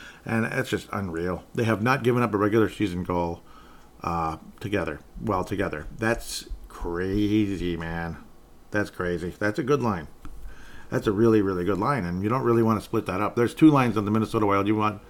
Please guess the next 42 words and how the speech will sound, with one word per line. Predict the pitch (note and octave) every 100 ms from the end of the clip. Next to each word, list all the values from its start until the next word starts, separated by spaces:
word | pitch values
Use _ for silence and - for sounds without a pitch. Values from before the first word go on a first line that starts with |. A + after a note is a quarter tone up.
| -
you | A2+
just | A2
don't | - A#2+
wanna | A2
split | F#2+ A#2 A2
up | F#2+
whatsoever. | G2+ G#2 G2+ B2+ C#3+ - - - -
And | D3
then | D#3+
there's | D#3+ C#3
a, | B2 B2
another | A#2 B2+ F#3 C#3+
line, | G2+ A2
which | A2 G#2
is | G#2+ -
arguably | A2+ B2 A2+ A2+
the | G#2
second | - A#2 G#2 F#2
line. | F#2 G#2+ C3 - - - - - - - - -
There's | C3 -
two | C#3+
players | - A#2+ E3+ E3 G2+
on | F#2
it, | G2+
two | - C3+
out | A#2
of | G#2
three, | - B2+ G#2+ G#2 - - -
that | A#2
you | B2
don't | B2
wanna | A2 G2
split | - A#2
up. | C3 G2+ - - - -
Uh, | G2+ G2+
Gaudreau | A2 - C3 A#2 B2 B2+
is | A#2
what | G2 A2+
he | F#2
is. | G2+ A#2 G#2+
He's | A2
okay. | G2+ - G2+ G#2 G#2+